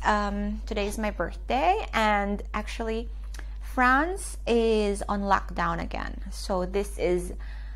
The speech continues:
the second year of celebrating my birthday during a lockdown in this pandemic. So last year, it was the first lockdown in April, and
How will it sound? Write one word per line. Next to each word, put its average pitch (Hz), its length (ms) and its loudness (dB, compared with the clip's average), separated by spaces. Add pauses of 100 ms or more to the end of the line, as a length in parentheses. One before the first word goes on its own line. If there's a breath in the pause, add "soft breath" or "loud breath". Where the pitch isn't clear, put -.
(1000 loud breath)
the 202 320 4
second 226 460 2
year 202 360 6
of 180 320 6
celebrating 190 840 0 (1040 loud breath)
my 254 160 2
birthday 202 680 2 (380)
during 196 300 -2
a 185 60 4
lockdown 175 580 0 (120)
in 190 180 -2
this 175 340 -2 (760)
pandemic. 151 520 -2 (840 loud breath)
So 202 360 4
last 220 420 2
year, 247 440 4 (480)
it 196 100 -2
was 196 180 -2
the 196 100 -2
first 196 400 -2
lockdown 175 760 0
in 185 200 -4
April, 180 720 -2
and 196 800 -2